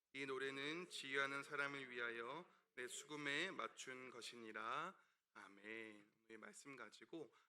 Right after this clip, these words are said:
하나님으로 말미암아라는 제목으로 함께 하나님 말씀 나누겠습니다. 제가 이따금씩 운전을 하면서 내비게이션을 이용해서 운전을 하는 경우가 종종 있는데요.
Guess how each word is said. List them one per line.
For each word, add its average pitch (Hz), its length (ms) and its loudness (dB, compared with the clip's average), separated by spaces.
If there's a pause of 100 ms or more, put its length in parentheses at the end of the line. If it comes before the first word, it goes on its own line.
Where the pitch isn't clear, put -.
하나님으로 151 480 0
말미암아라는 113 880 -2
제목으로 107 420 -6
함께 113 240 -6
하나님 113 240 -6
말씀 110 400 -8
나누겠습니다. 104 720 -14 (1600)
제가 127 120 6
이따금씩 135 520 2
운전을 147 420 2
하면서 143 600 -4
내비게이션을 113 840 -4
이용해서 113 800 -4
운전을 120 400 -6
하는 139 220 -10
경우가 107 520 -14 (460)
종종 120 320 -2
있는데요. 107 680 -6